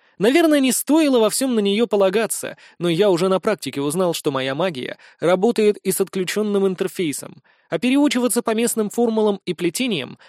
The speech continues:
мне нафиг не упало. Расскажут что-то интересное, послушаю,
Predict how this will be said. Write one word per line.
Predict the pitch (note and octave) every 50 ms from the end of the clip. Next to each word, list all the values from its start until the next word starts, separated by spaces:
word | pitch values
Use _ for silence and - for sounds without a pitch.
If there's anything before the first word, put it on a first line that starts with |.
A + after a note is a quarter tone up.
| _ -
мне | F#3 G3 G3 G3
нафиг | F#3 F3+ F3 F3+ F3+ E3+ - E3+ -
не | F3 D#3+
упало. | D#3+ D#3 - - C3 A#2+ - - - - _ _ _ _ _ _ _ _ _
Расскажут | - C3+ C#3 E3 E3 - C#4+ C#4 C#4 C4+
что-то | - - - C#4 - C4+
интересное, | C4 B3+ - - C#4+ D4+ D4+ - - E3+ C3+ B2
послушаю, | - D3 C#3 - D#3+ F3 F3 - - D#3 D3 D3+ D3+